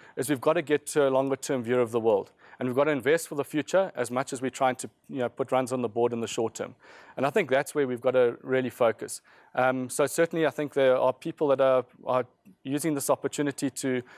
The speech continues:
not necessarily only consolidate, um, but certainly I think to grow, and we mustn't, uh, we mustn't lose faith in, in that.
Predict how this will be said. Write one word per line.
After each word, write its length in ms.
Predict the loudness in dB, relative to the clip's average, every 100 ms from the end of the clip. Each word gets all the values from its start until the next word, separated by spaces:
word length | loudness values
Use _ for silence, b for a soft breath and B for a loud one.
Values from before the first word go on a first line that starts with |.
| B B -4
not 140 | -2
necessarily 360 | -2 -2 0 0
only 140 | 0
consolidate, 760 | -4 -4 0 2 2 2 0 -8 b b b
um, 260 | -2 0 0
but 160 | -2 -2
certainly 300 | -2 -2 -4
I 60 |
think 200 | -4 -6
to 80 | -4
grow, 280 | 2 2 2 _
and 180 | -8 -6
we 100 | -4
mustn't, 500 | -2 -2 -4 -8 0
uh, 240 | 2 2 0
we 80 | -2
mustn't 320 | -4 -6 -6
lose 260 | -6 -4 0
faith 280 | 0 0
in, 120 | -6 -8
in 160 | -8 -6
that. 280 | -8 -10